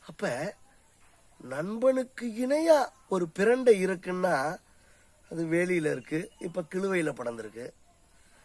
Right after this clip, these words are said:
கள்ளியில படர்ந்திருக்கு, ஒரு பனை மரத்துல படர்ந்திருக்கும், ஒரு வாகை மரத்துல படர்ந்திருக்கும், ஒரு சூறாம்பத்தையில படர்ந்திருக்கும்,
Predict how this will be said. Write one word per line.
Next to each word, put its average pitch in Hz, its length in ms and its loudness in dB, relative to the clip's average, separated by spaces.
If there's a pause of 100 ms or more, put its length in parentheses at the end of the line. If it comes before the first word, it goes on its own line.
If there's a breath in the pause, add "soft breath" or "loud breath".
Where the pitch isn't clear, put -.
(360 soft breath)
கள்ளியில 220 440 6
படர்ந்திருக்கு, 147 680 -2 (480)
ஒரு 208 200 -2
பனை 208 320 6
மரத்துல 208 380 4
படர்ந்திருக்கும், 156 640 -2 (600 soft breath)
ஒரு 170 180 -2
வாகை 170 380 6
மரத்துல 170 360 2
படர்ந்திருக்கும், 147 520 -2
ஒரு 160 140 -2 (100)
சூறாம்பத்தையில 156 640 -2
படர்ந்திருக்கும், 127 540 -6